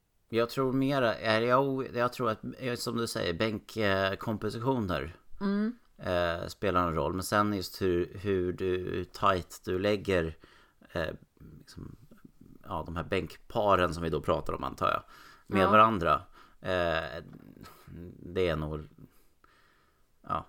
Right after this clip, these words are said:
Speaker 1: mindre betydelsefullt. Utan
Speaker 2: Ja.
Speaker 1: det finns ju andra, andra, eh, områden att satsa på istället.
Speaker 2: Ja.
Speaker 1: Jag tänker mer
Speaker 2: Mm.
Speaker 1: kanske att bara allmänna regler runt hur vi ska förhålla oss i klassrummet kanske är viktigare i det fallet.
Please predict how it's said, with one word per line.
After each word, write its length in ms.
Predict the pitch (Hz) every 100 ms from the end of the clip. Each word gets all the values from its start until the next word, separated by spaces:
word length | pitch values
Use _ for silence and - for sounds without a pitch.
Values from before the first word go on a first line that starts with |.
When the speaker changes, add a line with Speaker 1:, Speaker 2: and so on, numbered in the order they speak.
| _ - - -
Speaker 1:
mindre 500 | 98 95 85 82 80 - _ -
betydelsefullt. 840 | - 90 82 87 90 98 - -
Utan 400 | - - 82 82 80
Speaker 2:
Ja. 220 | 196 196 - - - - _ -
Speaker 1:
det 340 | - - - 95
finns 240 | 104 90
ju 40 |
andra, 200 | 98 95
andra, 480 | - 101 95 90 85 95 - _ - -
eh, 420 | 92 101 - -
områden 600 | - 98 90 90 78 76 - _
att 140 | - -
satsa 280 | 92 - 92
på 140 | 90
istället. 520 | 87 87 80 76 - _ _ _ -
Speaker 2:
Ja. 240 | 202 202 - _ - _ _ _ -
Speaker 1:
Jag 80 |
tänker 200 | - 101
mer 140 | 98 87
Speaker 2:
Mm. 120 | 90
Speaker 1:
kanske 760 | 107 92 - 92 90 87 76 76 - _ - - -
att 300 | 95 82 -
bara 200 | 101 92
allmänna 420 | 101 92 90 87
regler 460 | 107 127 87 78
runt 260 | 82 80 82
hur 140 | 87
vi 80 | 85
ska 180 | - 85
förhålla 400 | - 101 120 117
oss 100 | -
i 20 |
klassrummet 500 | - 80 - 78 62
kanske 220 | 82 -
är 20 | 87
viktigare 400 | - - 104 85
i 40 |
det 140 | 95
fallet. 380 | - 73 - -